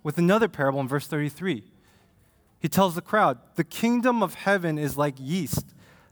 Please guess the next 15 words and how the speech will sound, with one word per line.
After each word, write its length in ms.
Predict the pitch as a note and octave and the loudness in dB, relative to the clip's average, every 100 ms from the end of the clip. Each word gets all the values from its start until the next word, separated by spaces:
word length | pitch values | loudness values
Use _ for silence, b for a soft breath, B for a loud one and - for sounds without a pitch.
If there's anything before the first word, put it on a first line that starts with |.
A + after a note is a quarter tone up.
| - | -2
that 140 | C#3 | 0
a 60 | D3 | 0
woman 380 | C3+ D#3 G3 F#3+ | 0 0 0 0
took 400 | - C#3 B2+ - | -2 -4 -4 -10
and 160 | C#3 B2+ | -6 0
mixed 300 | D3 - - | 0 -2 -6
into 320 | D3+ B2+ B2+ | -8 -8 -6
about 260 | A2+ A2+ - | -2 -2 -2
sixty 380 | - - - | -4 -4 -4
pounds 540 | B2 - A2 G#2 A2 - _ _ | -6 -8 -8 -8 -12 -20 _ _
of 100 | D3+ | -14
flour 420 | - C#3 A#2 G#2+ A2 b b b | -2 0 0 -4 -10 b b b
until 280 | C3+ - C#3+ | -8 -2 0
it 120 | B2+ | 0
worked 300 | A#2+ C3 - | 0 -2 -4